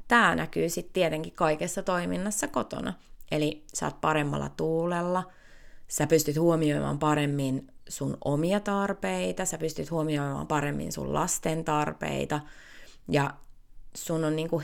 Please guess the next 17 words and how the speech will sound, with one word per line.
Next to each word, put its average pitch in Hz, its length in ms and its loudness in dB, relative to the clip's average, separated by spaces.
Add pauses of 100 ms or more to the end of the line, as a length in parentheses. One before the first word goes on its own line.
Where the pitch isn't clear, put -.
helpompi 196 640 4
nauttia 151 600 0
myöskin 156 420 -4
sellaisista 156 540 -4
elämän 147 580 -2 (240)
pienistä 190 500 -2
hetkistä. - 640 -8 (2250)
No, 190 180 2 (320)
sitten 262 400 0
vitoskohta, 240 760 2 (520)
eli 165 400 0
sun 196 240 -2
omat 254 400 4
parhaat 214 600 4
puolet 160 420 2
tulee 147 360 -2
esille. 208 580 -6